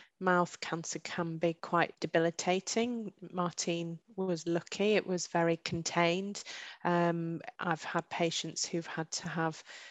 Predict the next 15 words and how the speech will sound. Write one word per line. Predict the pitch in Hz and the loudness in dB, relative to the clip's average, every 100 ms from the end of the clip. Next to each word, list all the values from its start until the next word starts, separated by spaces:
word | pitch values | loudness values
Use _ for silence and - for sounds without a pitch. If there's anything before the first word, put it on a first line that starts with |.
| - _ | -20 _
quite | - 175 165 - _ _ _ _ | 0 4 4 2 _ _ _ _
severe | - - 170 170 170 | -4 0 6 8 6
surgery | 175 - 175 180 180 190 190 | 4 4 6 6 4 4 4
and | 180 165 | 2 2
neck | 165 - | 0 0
dissections, | - 170 170 - 170 - - 170 | -2 0 0 0 -2 -4 -8 -4
like | 170 160 | -2 -2
you | 170 | -4
say, | - 185 175 170 | -2 2 4 4
and | 170 160 | 2 -2
it | - | -6
can | - 170 | -8 -8
affect | 160 - 170 - - - | -8 -4 -4 -4 -10 -4
their | 165 165 165 - - - | -2 0 -2 -4 -20 -16
speech, | - - 180 170 156 - - - - | -10 0 2 2 -2 -6 -4 -4 -6